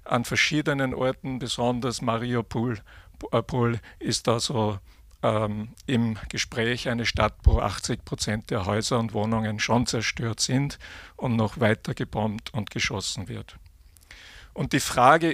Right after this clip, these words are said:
ist ja tatsächlich, ähm, bedeutet das, dass etwas Besonderes bevorsteht? Können wir jetzt reden von einem sich anbahnenden Weltuntergang?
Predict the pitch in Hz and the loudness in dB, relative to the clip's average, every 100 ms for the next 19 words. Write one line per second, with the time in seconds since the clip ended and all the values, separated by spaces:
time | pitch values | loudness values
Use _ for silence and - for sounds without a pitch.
0 | - 147 147 - 175 - 123 - 123 123 | 0 -2 -2 0 -2 2 2 2 0 -2
1 | - 147 143 - - - - - - - | -2 -2 -2 -8 -14 -20 -20 -20 -20 -20
2 | - - - - 131 120 120 120 120 117 | -20 -20 -16 -2 2 2 2 0 -4 -6
3 | 127 - - - - 135 - 113 131 - | -12 -10 -10 -10 -6 -6 0 4 4 2
4 | - 160 - - - 117 123 - - - | -4 -4 -8 -10 2 6 6 4 -2 -4
5 | - - - - _ _ - - - - | -8 -12 -20 -20 _ _ -20 -20 -20 -20
6 | - - - 131 131 - - - - - | -20 -20 -2 0 2 2 0 -2 -6 -6
7 | 147 - 151 135 - 131 143 147 143 143 | -4 0 0 0 -2 2 4 4 2 0
8 | - 135 - 143 151 - - 127 113 - | -2 -4 0 4 6 6 4 2 0 0
9 | 127 147 165 147 156 156 147 - - 117 | 2 2 0 2 4 6 4 2 -2 2
10 | 139 151 147 - 143 143 143 135 143 143 | 4 4 0 2 2 2 0 0 0 -2
11 | 139 - - - - 165 - - 156 170 | -6 -10 -14 -4 0 0 2 4 4 4
12 | 139 127 151 156 156 - 160 160 147 127 | 6 6 6 4 0 -2 -4 -4 -2 4
13 | 156 196 185 165 143 - 139 123 107 101 | 6 6 4 -2 -2 -2 2 2 0 -4
14 | 104 | -10